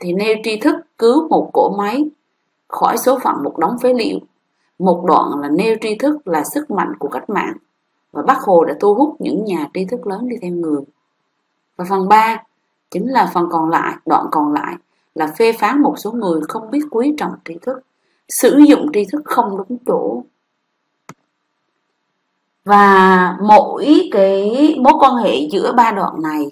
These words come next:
các em thấy nó có mối quan hệ mật thiết với nhau. Nếu như đoạn một là nó nêu vấn đề, thì đoạn hai nó chứng minh bằng cách đưa ra dẫn chứng. Và đoạn ba nó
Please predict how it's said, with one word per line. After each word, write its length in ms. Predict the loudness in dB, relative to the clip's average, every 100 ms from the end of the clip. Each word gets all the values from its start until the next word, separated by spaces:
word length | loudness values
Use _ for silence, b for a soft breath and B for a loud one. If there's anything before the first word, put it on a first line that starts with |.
| -10
các 80 | -14
em 160 | -14
thấy 140 | -16 -16
nó 400 | -12 -10 -10 -12
có 120 | -14
mối 180 | -8 -6
quan 160 | -4 -6
hệ 200 | -6 -10 -14 _
mật 140 | -8 -8
thiết 140 | -8 -6
với 140 | -6 -6
nhau. 260 | -6 -8 -8 _ _ _ _ _ _ -6
Nếu 260 | 4 6
như 180 | 8 4
đoạn 260 | 4 0 2
một 240 | 0 2
là 120 | 0
nó 140 | 0 -2
nêu 240 | 0 0
vấn 160 | 2 2
đề, 300 | 2 2 -4 -12 _ _ _ _ _
thì 120 | -6
đoạn 200 | -4 -4
hai 340 | -4 -2 -2 -2 -6 _ _ -14
nó 140 | -12 -12 _
chứng 320 | 2 2 4
minh 140 | 4 2 -4 _ _
bằng 180 | -8 -8
cách 120 | -12 _
đưa 200 | -2 -2
ra 120 | -2
dẫn 260 | -6 -8 -4
chứng. 360 | -2 0 0 -2 _ _ _ _ _ _ _ _ _ _
Và 120 | 0
đoạn 280 | 2 2 2
ba 360 | 4 4 0 _ _
nó 80 | -14